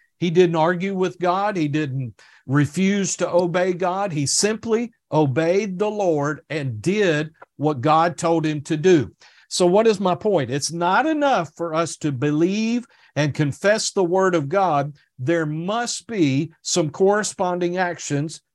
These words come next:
to accompany your faith. So, you know, let me use the example of worry, for instance. You know, the scripture is very clear on worry. Jesus told us not to worry. We read earlier where Paul told us not to worry.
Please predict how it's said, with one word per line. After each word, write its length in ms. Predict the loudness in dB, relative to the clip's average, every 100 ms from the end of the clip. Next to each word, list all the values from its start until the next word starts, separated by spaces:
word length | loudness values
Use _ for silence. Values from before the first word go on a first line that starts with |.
| _ 2
to 180 | 4
accompany 760 | 4 2 -2 0 -2 0 -2 -6 _ -4
your 300 | 2 4 4
faith. 460 | 4 4 4 -2 _ _ _ _ _ _ _
So, 460 | -4 2 4 2 -2 _ _ _ _ _ _ _ _ _ _ _ _ _
you 100 | -2
know, 200 | 2 2
let 220 | 2 0
me 80 | 0
use 320 | -2 -2 -2
the 120 | 0 0
example 580 | 0 -6 -6 -4 -2
of 140 | -2 -2
worry, 440 | -2 0 0 -2
for 240 | -6 -4 -2
instance. 600 | -2 -4 -8 -8 -14 -20 _ _ -4
You 100 | 0
know, 100 | 0
the 100 | 0
scripture 380 | 0 0 0 -2
is 80 |
very 400 | -2 0 2 2
clear 500 | 0 -2 0 0 -2 -6
on 180 | -6 0
worry. 380 | 2 2 -2
Jesus 520 | -8 -4 -2 0 -2 0
told 240 | 0 2
us 160 | 0 -4
not 200 | -6 -4
to 60 |
worry. 340 | -2 0 0 0
We 140 | 0
read 260 | 2 2 2
earlier 520 | 2 2 0 -2 -6 _ _ _
where 220 | -4 -4
Paul 360 | 0 2 4 4
told 280 | 2 2 2
us 160 | -2
not 260 | -2 -6 -4
to 80 | -2
worry. 500 | 2 2 2 -2